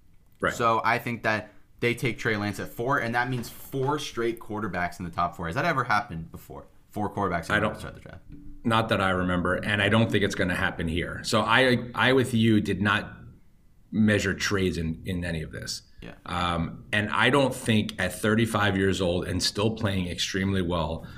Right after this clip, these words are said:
Speaker 1: that they're that worried about Matt Ryan. I, I think he's got three more years to play at a decent level. I don't think that they're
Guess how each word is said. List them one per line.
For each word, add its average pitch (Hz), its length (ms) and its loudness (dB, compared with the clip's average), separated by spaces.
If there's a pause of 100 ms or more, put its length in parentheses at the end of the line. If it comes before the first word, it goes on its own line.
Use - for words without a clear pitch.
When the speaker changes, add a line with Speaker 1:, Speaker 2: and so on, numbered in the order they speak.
(160)
Speaker 1:
that 95 180 0
they're 104 220 4
that 95 360 2
worried 85 480 2
about 85 300 -2
Matt 71 220 -4
Ryan. - 340 -10 (540)
I, 98 300 0
I 104 40 2
think 110 240 0
he's 110 220 0
got 104 280 2
three 120 440 2
more 120 240 6
years 101 400 2
to 92 80 -6
play 95 560 0 (400)
at 95 140 -2
a 90 40 0
decent 101 460 0
level. 92 520 0 (200)
I 98 80 0
don't 113 340 2
think 107 320 0
that 95 240 -2
they're 98 260 2